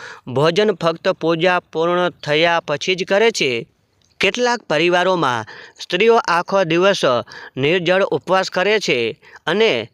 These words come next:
સાંજે પ્રસાદ સ્વરૂપે ભોજન કરે છે. માન્યતા છે કે આ ઉપવાસ માત્ર શરીરને જ નહીં, પણ મનને પણ શુદ્ધ બનાવે છે.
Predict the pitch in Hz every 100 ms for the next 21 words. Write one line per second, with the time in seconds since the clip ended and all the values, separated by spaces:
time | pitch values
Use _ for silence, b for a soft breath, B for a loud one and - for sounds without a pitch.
0 | - - 139 160 196 185 160 156 - 175
1 | 170 165 160 175 180 127 135 156 180 180
2 | 214 226 147 113 B B B - 139 180
3 | 226 220 233 - 220 - 214 147 165 175
4 | 165 180 180 190 175 147 156 185 180 -
5 | 147 165 170 170 180 180 196 135 - B
6 | B B 170 185 151 147 180 202 202 165
7 | 180 170 165 170 165 160 185 214 214 160
8 | 120 110